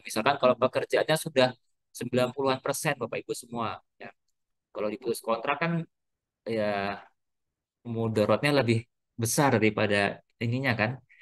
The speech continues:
manfaatnya gitu kan. Lebih baik kita selesaikan aja lah sepuluh persen ya. Tapi, eh, yang penting pekerjaannya selesai dulu nih gitu kan. Jadi kalau kejadiannya dicabutnya itu sebelum berkontrak, Pak, itu tadi ya, dari, di kontrak sudah diatur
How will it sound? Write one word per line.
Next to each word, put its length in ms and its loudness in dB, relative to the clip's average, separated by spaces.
manfaatnya 500 2
gitu 220 2
kan. 160 0
Lebih 220 2
baik 200 6
kita 120 4
selesaikan 500 0
aja 180 2
lah 80 6
sepuluh 240 -2
persen 400 2
ya. 160 0
Tapi, 540 2
eh, 420 2
yang 120 -2
penting 280 -4
pekerjaannya 360 2
selesai 380 2
dulu 140 8
nih 100 4
gitu 160 -12
kan. 160 -10
Jadi 160 0
kalau 280 2
kejadiannya 560 2
dicabutnya 560 0
itu 180 -2
sebelum 280 -2
berkontrak, 600 0
Pak, 140 2
itu 160 -2
tadi 200 6
ya, 60 2
dari, 300 2
di 140 2
kontrak 300 2
sudah 160 4
diatur 400 2